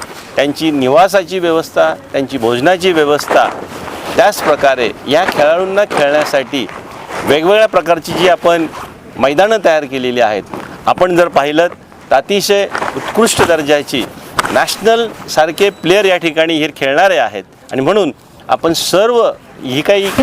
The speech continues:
मैदाने आहेत, ती एक चांगल्या प्रकारे मैदानं बनवलेली आहेत. या संदर्भामध्ये महामहिम राज्यपालांचे सेक्रेटरी रा-, आदरणीय नार नरवरे सर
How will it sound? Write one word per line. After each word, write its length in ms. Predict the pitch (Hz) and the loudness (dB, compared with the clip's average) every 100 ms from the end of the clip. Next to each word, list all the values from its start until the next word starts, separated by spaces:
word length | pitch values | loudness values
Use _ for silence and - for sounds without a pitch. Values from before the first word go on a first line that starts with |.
| 339 | 2
मैदाने 420 | 135 151 202 180 | 2 2 2 2
आहेत, 280 | 151 123 117 - - - - | 0 -2 -6 -10 -20 -14 -2
ती 80 | 165 | -2
एक 100 | 165 | 2
चांगल्या 320 | 156 170 208 | 0 2 2
प्रकारे 340 | 175 156 160 | 2 2 2
मैदानं 420 | 151 147 147 143 120 | 2 0 0 0 -2
बनवलेली 500 | 123 143 151 156 165 | 0 0 0 2 2
आहेत. 280 | 160 190 196 - - - - | 2 0 -4 -14 -20 -12 0
या 140 | 151 | 0
संदर्भामध्ये 800 | 170 175 170 175 175 175 170 202 - - - - - - - - - - - - - - - - | 2 2 2 2 2 2 2 0 -2 -20 -20 -20 -20 -20 -20 -20 -20 -18 -16 -8 -4 -4 -6 -2
महामहिम 440 | 127 151 175 185 165 | 2 4 2 2 4
राज्यपालांचे 760 | 143 151 160 165 175 170 175 | 2 2 2 2 2 2 0
सेक्रेटरी 600 | - 147 175 190 185 143 107 - - - - - - - - - - | 0 -2 0 0 2 0 -4 -14 -20 -20 -20 -20 -20 -18 -16 -14 -8
रा-, 220 | - 123 135 131 | 0 2 2 2
आदरणीय 580 | 135 170 180 180 180 170 - 127 | 2 2 2 2 2 0 -4 0
नार 300 | 139 165 208 | 4 4 4
नरवरे 420 | 202 185 175 165 | 4 4 2 0
सर 260 | 170 135 | 2 0